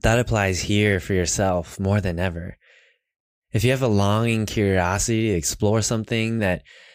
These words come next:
might even seem completely unrelated to what you've been doing up to this point, you have to do it. Because what's worse than failing at it is not having satisfied that itch for it.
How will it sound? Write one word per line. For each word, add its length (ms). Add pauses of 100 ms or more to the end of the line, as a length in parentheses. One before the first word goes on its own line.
(160)
might 180
even 280
seem 400
completely 600
unrelated 680
to 120
what 140
you've 160
been 200
doing 340
up 80
to 100
this 160
point, 400 (560)
you 140
have 320
to 100
do 260
it. 200 (640)
Because 240
what's 240
worse 380
than 120
failing 560
at 140
it 300 (160)
is 140
not 180
having 300
satisfied 760
that 180
itch 240
for 180
it. 200